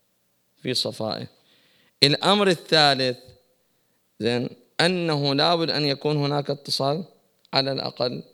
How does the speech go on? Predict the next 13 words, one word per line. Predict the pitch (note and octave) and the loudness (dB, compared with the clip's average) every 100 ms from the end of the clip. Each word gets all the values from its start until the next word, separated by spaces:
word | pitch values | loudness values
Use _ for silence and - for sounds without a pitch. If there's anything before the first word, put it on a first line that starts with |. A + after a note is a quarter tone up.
| _ _ | _ _
ولو | - C#3 C3+ | -2 -2 -2
صغير | - C3 C#3 C3+ | -4 -2 -2 -2
بسيط، | B2 C3 D3+ D#3 - - | -2 -4 -2 -4 -6 -18
يسموه | - - | -12 -12
اتصال | - - B2+ C3 | -8 -4 -2 -2
عاطفي. | A#2+ - - - - _ _ _ _ - | -4 -4 -14 -20 -20 _ _ _ _ -14
الاتصال | - - - - C#3+ C3+ | -12 -12 -8 -2 0 0
العاطفي | B2 B2+ C#3+ D3 C#3+ C#3+ E3 G3 - _ _ _ _ - | -2 0 0 -2 -6 -4 -4 -4 -10 _ _ _ _ -2
هو | B2 | 2
أسرع | D3 D#3+ C#3+ A#2 | 4 2 0 -2
الاتصالات | B2+ - - - B2+ B2+ C#3+ D3+ C3 | -2 -4 -6 -4 -2 2 2 2 0
بين | C#3 D#3 F3 D3+ - _ _ - | -2 0 -2 -6 -12 _ _ -10
القارئ | B2+ - C#3 D3+ E3+ G3+ | -10 0 4 4 4 2